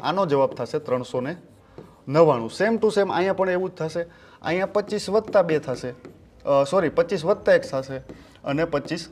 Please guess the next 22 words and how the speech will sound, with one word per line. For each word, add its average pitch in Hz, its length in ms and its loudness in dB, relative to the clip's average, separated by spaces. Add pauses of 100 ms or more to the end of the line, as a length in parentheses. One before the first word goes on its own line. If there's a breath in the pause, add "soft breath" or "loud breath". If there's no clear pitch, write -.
(100)
માઇનસ 135 460 2
એક 113 160 -8
થશે. - 500 -14 (220 loud breath)
તો 156 80 0
જો 160 120 2
અહીંયા 165 260 4
પણ 180 140 0
પચીસનો 170 460 -4
સ્ક્વેર 190 300 0
કરશું, 139 280 -2
એમાંથી 139 240 -2
માઇનસ 135 360 -2
એક - 140 -10
કરશું 156 300 0
એટલે 113 140 -2
આનો 135 200 -2
પણ 135 160 -4
જવાબ 139 220 2
મળી 139 180 -4
જશે. 135 220 -6
કેટલો 143 260 -6
મળશે? 131 280 -6